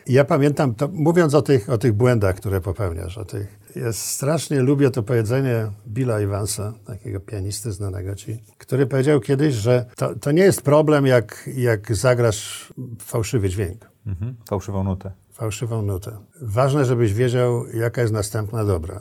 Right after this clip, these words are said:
Speaker 1: I ta znajomość tego, jaką zagrać nutę po tym, jak się zagrało fałszywie, jest, e,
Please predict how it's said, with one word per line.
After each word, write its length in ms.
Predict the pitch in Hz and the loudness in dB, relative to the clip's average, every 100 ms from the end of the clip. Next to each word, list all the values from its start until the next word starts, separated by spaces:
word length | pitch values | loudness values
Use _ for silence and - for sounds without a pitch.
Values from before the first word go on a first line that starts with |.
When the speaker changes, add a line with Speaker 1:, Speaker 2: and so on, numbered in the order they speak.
| - | -10
Speaker 1:
I 140 | 110 | -6
ta 140 | 110 107 | -2 0
znajomość 720 | 117 117 143 156 127 - - | 2 4 4 4 2 -2 -8
tego, 540 | - 139 131 117 110 110 - _ - | -4 -2 2 0 0 -6 -12 _ -6
jaką 360 | 117 127 135 107 | -2 0 2 2
zagrać 400 | 123 117 110 104 | 4 4 2 0
nutę 280 | 123 117 | 0 -2
po 140 | 104 110 | -2 -4
tym, 140 | 110 | -2
jak 120 | 104 101 | -4 -4
się 120 | 101 | -6
zagrało 300 | 101 101 98 | -4 -4 -4
fałszywie, 460 | - 107 147 110 | -8 -8 -6 -4
jest, 580 | 101 101 101 - - - | -4 -6 -8 -14 -16 -12
e, 180 | 117 | -10